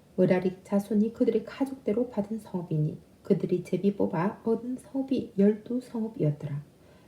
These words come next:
레위 사람들이 이스라엘 자손의 기업 중에서 받은 성읍은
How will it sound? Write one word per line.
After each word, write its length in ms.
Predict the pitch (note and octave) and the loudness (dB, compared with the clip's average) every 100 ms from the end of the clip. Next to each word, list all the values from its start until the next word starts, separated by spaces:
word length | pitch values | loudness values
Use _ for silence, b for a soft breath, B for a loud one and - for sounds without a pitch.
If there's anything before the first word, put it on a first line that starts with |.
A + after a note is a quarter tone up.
| - | 4
레위 260 | F#3 F3+ | 6 6
사람들이 580 | F#3 F#3+ F3 F3 F3+ F3+ | 2 -4 -4 -4 -2 -2
이스라엘 420 | F#3+ - G3+ G#3+ G#3 | -2 -4 -2 -2 -4
자손의 600 | - G#3+ - A#3+ C4 - | -10 -10 -6 -2 -2 0
기업 280 | C4+ C4+ | 2 2
중에서 340 | C4+ G3+ F3+ - | 2 0 0 -4
받은 400 | E3 D#3+ F#3 G#3 | -6 -2 0 -2
성읍은 520 | - - A3 C4 A3+ | -6 -10 -4 -2 -2